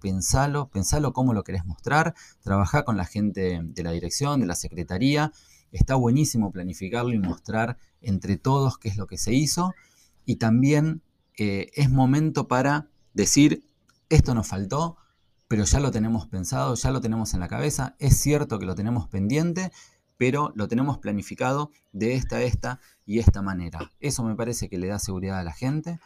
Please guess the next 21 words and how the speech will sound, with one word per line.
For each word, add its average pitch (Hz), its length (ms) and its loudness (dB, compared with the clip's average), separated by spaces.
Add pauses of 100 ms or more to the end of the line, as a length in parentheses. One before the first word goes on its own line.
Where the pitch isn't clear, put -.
(240)
El 95 180 -2
planificar 107 800 0 (260)
le 98 120 -4
da 107 100 -2
seguridad 98 440 -2
a 95 60 -4
la 87 100 -4
gente. 151 320 -4
La 107 100 -4
gente 113 280 0
entiende 131 720 0 (400)
que, 107 400 -2 (260)
eh, 92 160 -6
todos 117 200 0
los - 160 -2
temas 123 260 0
se - 80 -4
van 95 160 -2
a 95 80 -4
tratar. 147 520 -4 (440)
Eh, 95 300 -6